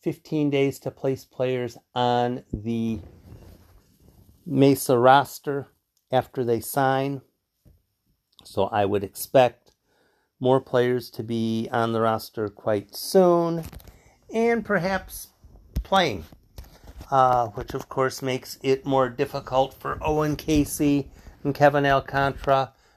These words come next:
and Reggie Preciado to play. So, uh, perhaps maybe some of the players will need to be advanced to other levels.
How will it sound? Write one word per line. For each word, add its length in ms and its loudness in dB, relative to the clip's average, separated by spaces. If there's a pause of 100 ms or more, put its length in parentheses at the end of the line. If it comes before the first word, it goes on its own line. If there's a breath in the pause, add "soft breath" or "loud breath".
(100)
and 80 -4
Reggie 240 -2
Preciado 720 0
to 60 -10
play. 280 -10 (800)
So, 300 -2
uh, 680 2
perhaps 560 -10
maybe 400 -8
some 260 -6
of 140 -6
the 80 -10
players 500 0
will 300 0
need 420 -4
to 220 -10
be 180 -4
advanced 380 -6
to 80 -8
other 180 -4
levels. 320 -10